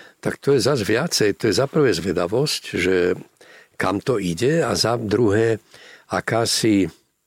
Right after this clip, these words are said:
aj zadostučinenie, že sa môžem podieľať na rozvoji, e, takého mesta, ako je Hamburg. Ako niekto, kto tam nie je narodený, ktorý není z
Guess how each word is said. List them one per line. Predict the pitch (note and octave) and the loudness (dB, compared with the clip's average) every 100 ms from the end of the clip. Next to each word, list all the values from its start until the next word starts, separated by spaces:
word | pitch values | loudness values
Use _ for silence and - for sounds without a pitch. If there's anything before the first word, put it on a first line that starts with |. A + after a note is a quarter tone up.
| - - | -14 -2
aj | F#2+ | 0
zadostučinenie, | F2+ A2 C3+ G3 - - A#2 F#2+ - G2 F2+ F2 E2+ F2+ G2 A#2+ D#3 - - - - | 2 0 2 0 0 -2 -2 0 0 0 0 0 0 2 2 2 0 -6 -20 -20 -18
že | - G2 | -6 -2
sa | G2 G2 | 0 0
môžem | G2+ C#3+ D3+ G#2+ | 0 2 0 0
podieľať | G#2+ C3+ E3 D3+ C#3+ B2+ A#2+ A#2 - _ _ _ _ _ - | 0 2 4 4 4 2 0 -4 -8 _ _ _ _ _ -4
na | G#2+ G#2 G2 G#2 - _ _ _ _ _ _ | 0 2 0 -2 -8 _ _ _ _ _ _
rozvoji, | - G2+ G#2+ A2+ G#2+ B2 A2+ A2 A2 G#2 G#2 G#2 G#2+ | -2 2 2 2 0 2 2 2 2 2 2 2 -2
e, | - - A#2 G#2 G2+ F#2+ | -6 -2 0 2 0 0
takého | G2+ F#2+ C3 G2 | -2 -2 -2 0
mesta, | F#2+ F#2 - G2+ G2 | 0 -2 -2 -2 -2
ako | - | -2
je | E2 | -2
Hamburg. | F2+ F#2 F2+ - - - - - | -4 -6 -8 -10 -18 -20 -16 -8
Ako | - A#2+ | -4 0
niekto, | G#2 G#2+ A#2+ - | 2 2 0 0
kto | G#2 - G2+ - | -2 -2 -2 -2
tam | F#2 E2+ | -2 0
nie | E2+ G2 G#2+ A#2 B2+ | 0 0 2 2 2
je | A2+ | 2
narodený, | A2 G#2+ F#2+ G2+ F#2+ G2 | 0 0 -2 -2 -2 -4
ktorý | - - F2 F2 | -6 -4 -2 0
není | G2 A#2+ B2+ | 0 2 0
z | - | -2